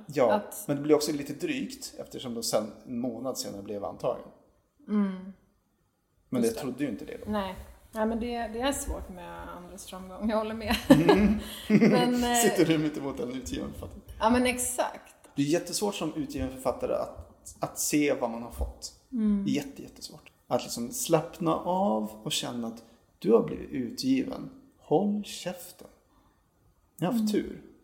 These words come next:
Speaker 2: Mm.
Speaker 1: Och också som tur att jag har liksom... Det är ju faktiskt ett nålsöga.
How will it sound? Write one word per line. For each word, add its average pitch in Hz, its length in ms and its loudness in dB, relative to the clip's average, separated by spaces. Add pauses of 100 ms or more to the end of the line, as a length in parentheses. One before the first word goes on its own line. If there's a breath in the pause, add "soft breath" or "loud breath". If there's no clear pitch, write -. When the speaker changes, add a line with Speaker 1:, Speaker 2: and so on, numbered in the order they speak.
(160)
Speaker 2:
Mm. 220 420 4 (920)
Speaker 1:
Och 160 280 12
också 156 300 2
som 156 240 0
tur 139 320 2
att 135 180 2
jag 135 60 2
har 131 80 0
liksom... 131 440 -2 (920 loud breath)
Det 135 240 4
är 127 80 8
ju 233 80 2
faktiskt - 300 -2
ett 147 60 -10
nålsöga. 190 600 -4